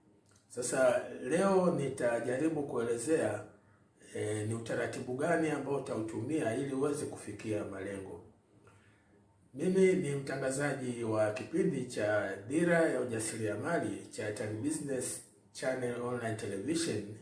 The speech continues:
Jina langu ni Ali Mwambola. Sasa twende kwenye mada ya leo ambayo inahusiana na masuala ya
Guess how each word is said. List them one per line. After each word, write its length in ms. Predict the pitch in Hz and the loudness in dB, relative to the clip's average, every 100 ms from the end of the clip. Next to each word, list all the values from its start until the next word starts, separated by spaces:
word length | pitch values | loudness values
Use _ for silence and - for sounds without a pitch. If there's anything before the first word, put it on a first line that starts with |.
| - _ _ _ - | -18 _ _ _ -14
Jina 240 | 107 110 120 | -8 -4 -2
langu 320 | 147 151 143 | -2 0 0
ni 240 | 120 113 110 120 | -2 -4 -6 -4
Ali 300 | 117 110 110 | -2 0 0
Mwambola. 640 | 101 92 90 113 113 - - - - - - _ _ _ - - - - - - | 0 -4 -6 -2 -2 -4 -8 -18 -20 -20 -20 _ _ _ -20 -20 -20 -20 -20 -6
Sasa 440 | 170 190 202 180 | 0 6 6 6
twende 300 | 185 180 170 | 6 4 4
kwenye 600 | 165 151 139 135 123 120 - - - _ - - | 4 2 2 0 -2 -2 -6 -16 -20 _ -20 -12
mada 340 | 123 131 127 | -6 -4 0
ya 180 | 117 113 | 2 4
leo 400 | 117 113 98 - - - - - _ _ - | 2 0 -2 -6 -12 -20 -20 -20 _ _ -10
ambayo 420 | 113 131 131 123 | -4 0 2 2
inahusiana 760 | 113 113 113 - 143 165 147 123 | 0 0 0 0 2 2 2 0
na 260 | 110 110 107 | -2 -2 -2
masuala 720 | 110 110 143 143 131 120 117 | -2 0 0 0 0 0 0
ya 420 | 107 104 101 | 0 2 0